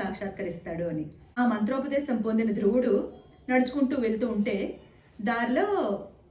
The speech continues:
ఒక మహర్షి కనిపిస్తాడట. "ఎక్కడికి నాయనా వెళ్తున్నావు?" అంటే, "ఇలా ఇలాగా విష్ణుమూర్తి కోసం వెళ్తున్నాను తపస్సుకి" అని చెప్తాడట ధ్రువుడు. అయితే ఆ మహర్షి అంటారట,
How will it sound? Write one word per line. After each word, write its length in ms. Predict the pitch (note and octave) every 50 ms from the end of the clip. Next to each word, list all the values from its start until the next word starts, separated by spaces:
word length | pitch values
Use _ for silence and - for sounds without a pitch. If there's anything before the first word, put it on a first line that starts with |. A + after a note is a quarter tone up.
| _ _ - A#3+
ఒక 160 | B3+ - -
మహర్షి 400 | C4 A#3 G#3+ - - - - D#4+
కనిపిస్తాడట. 580 | B3+ G#3+ G#3 G#3 G3+ G3+ - - F3+ - - - - - - _ _ _ _ _ - _ _ _ _ _ _ _ - A3+
"ఎక్కడికి 320 | A#3+ A#3+ D4 D4 D4 D4
నాయనా 300 | C4+ B3+ B3 A#3+ B3 B3
వెళ్తున్నావు?" 640 | A3+ A3+ A3+ A3+ - B3 A#3 A3+ A3 A3 A3+ C4 C4
అంటే, 300 | A#3 G#3+ G#3+ G#3 F4+ A#4 B4+ - - - - - _ _ _ _ - -
"ఇలా 160 | D4+ C#4+ C#4+
ఇలాగా 380 | C4+ B3+ B3 B3 B3 C4 F#4 F#4+
విష్ణుమూర్తి 520 | D4 A#3+ A3 - B3+ B3+ C4 - - -
కోసం 280 | - A#3 G#3+ - B3+ A3+
వెళ్తున్నాను 480 | G#3+ G3+ G3+ G3+ A3+ A3+ A#3+ C#4+ C#4+
తపస్సుకి" 440 | - G3 G3+ G#3 G3+ G3+ - G3+ B3+
అని 180 | E4+ F#4+ F#4 D4+
చెప్తాడట 340 | A3+ - - G3+ G3+ F#3+ G3+
ధ్రువుడు. 460 | F3+ F3 F3+ F3+ E3+ E3 E3+ E3+ - - - - - - - - -
అయితే 400 | G#3+ A3+ A3+ - B3+ A3 A3 B3
ఆ 80 | D4 D4+
మహర్షి 400 | B3 G#3 G3+ A#3 A3+ G#3+ - G#3+
అంటారట, 400 | G3+ G3+ G3+ G3 F#3+ F#3+ -